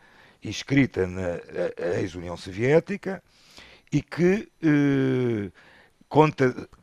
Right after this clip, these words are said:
todo o tipo de mentiras sobre os judeus que já foram repetidamente desmentidas por estudiosos e autoridades e que continuam a circular hoje. É um,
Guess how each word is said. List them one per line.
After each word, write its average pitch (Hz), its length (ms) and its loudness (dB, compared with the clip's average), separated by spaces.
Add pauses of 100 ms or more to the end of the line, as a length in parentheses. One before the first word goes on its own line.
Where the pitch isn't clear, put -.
todo 139 320 2
o 123 40 -6
tipo 147 300 -6
de 113 120 -10
mentiras 147 640 2
sobre 120 260 -6
os 110 60 -8
judeus 139 600 -2 (500)
que - 100 -6
já 120 120 8
foram 120 360 -2 (100)
repetidamente 123 1080 -4 (320)
desmentidas 98 880 -6
por - 180 -14
estudiosos 98 640 -2
e 90 100 -10 (100)
autoridades 87 640 -4
e 110 60 -14
que - 60 -20
continuam 160 440 -8
a 165 40 -6
circular 175 440 2
hoje. 165 360 0 (880)
É 117 80 8
um, 123 280 0